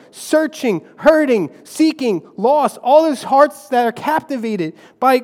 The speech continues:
lifeless, dead, and empty idols, you and me, the secret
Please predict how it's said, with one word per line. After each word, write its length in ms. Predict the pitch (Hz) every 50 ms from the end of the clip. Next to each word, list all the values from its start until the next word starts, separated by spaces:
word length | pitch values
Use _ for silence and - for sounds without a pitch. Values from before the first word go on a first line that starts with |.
| -
lifeless, 640 | 226 196 233 277 294 294 - - 240 220 185 - -
dead, 420 | 151 147 254 277 294 294 269 240
and 160 | 226 226 233 -
empty 320 | 262 294 285 285 269 262 -
idols, 500 | - 233 247 262 254 247 220 190 165 156
you 380 | 160 185 247 294 320 320 311
and 360 | - - 240 254 254 240 240 247
me, 480 | 269 294 294 269 247 220 220 220 - _ _ _ _ _ _ _ _ _ _ _ _ _ _ _ _ _
the 120 | - 294
secret 1040 | 240 - - - - - - - - - 330 330 359 339 - - 285 240 202 220 226